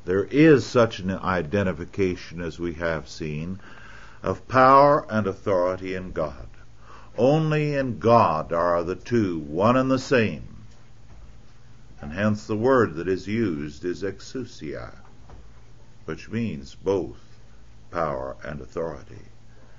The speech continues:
But as men deny God, they seek to replace the loss of moral force, the loss of godly authority, with brute power.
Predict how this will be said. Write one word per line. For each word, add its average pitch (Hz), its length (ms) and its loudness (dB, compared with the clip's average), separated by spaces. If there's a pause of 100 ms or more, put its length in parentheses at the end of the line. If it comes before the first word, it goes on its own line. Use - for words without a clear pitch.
(920)
But 110 100 4
as 113 180 0
men 160 460 0
deny 123 540 2
God, 82 760 4
they 104 280 4
seek 156 460 -4
to 107 100 -6
replace 107 680 0
the 92 120 -2
loss 110 540 2
of 80 160 -4
moral 110 420 4
force, 107 800 -6 (480)
the 73 100 -12
loss 98 680 0 (280)
of 73 280 -8
godly 90 540 -2
authority, 65 680 -6 (300)
with 98 280 0
brute 151 460 4
power. 71 540 2